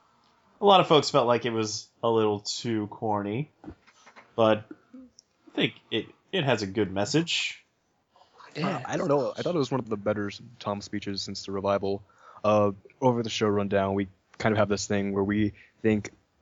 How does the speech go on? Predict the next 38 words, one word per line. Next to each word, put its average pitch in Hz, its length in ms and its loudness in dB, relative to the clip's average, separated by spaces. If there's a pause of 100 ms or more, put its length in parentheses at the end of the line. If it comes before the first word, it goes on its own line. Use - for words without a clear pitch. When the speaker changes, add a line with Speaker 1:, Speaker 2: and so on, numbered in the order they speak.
Speaker 3:
oftentimes 110 960 2 (320)
the 123 80 -2
more 110 320 6
recent 107 340 0
Tom 95 400 -6 (160)
speeches 104 380 0
skew 117 260 6
a - 0 -
little 110 220 0
too 110 180 0
young, 113 340 2 (760)
but 117 260 8 (320)
we 135 160 8
all 165 160 8
really 151 220 4
liked 131 240 2
it 107 80 -2
this 104 200 -4
week. 101 320 -8 (440)
Uh, 98 80 -6
we, 110 400 2 (600)
we 120 80 -10
thought 143 240 8
it 131 60 -10 (280)
felt 127 180 2
like 120 120 -2
it 120 40 -6
was 113 140 -2
on 107 260 0 (240)
even 110 380 -4 (380)
talking 113 340 -6
field 117 180 2
with 113 140 -2
us. 117 340 0 (240)
It, 107 200 0
it 117 100 -2
felt 135 300 4 (520)
right 110 420 0